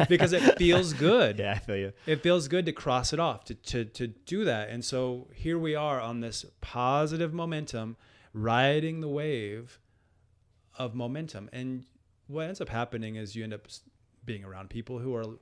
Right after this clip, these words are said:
Speaker 2: like-minded, who are moment, you know, on that ride of momentum, because we know what it feels like to be around someone who is sucking your time, a downer.
Speaker 1: Mm-hmm.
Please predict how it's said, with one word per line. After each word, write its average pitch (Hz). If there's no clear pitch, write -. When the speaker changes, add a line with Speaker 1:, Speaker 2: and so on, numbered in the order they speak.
Speaker 2:
like-minded, 139
who 143
are 135
moment, 139
you 131
know, 120
on 117
that 117
ride 123
of 117
momentum, 120
because 143
we 147
know 185
what 196
it -
feels 127
like 110
to 113
be 110
around 107
someone 107
who 98
is 98
sucking 107
your 101
time, 104
a -
downer. 110
Speaker 1:
Mm-hmm. 98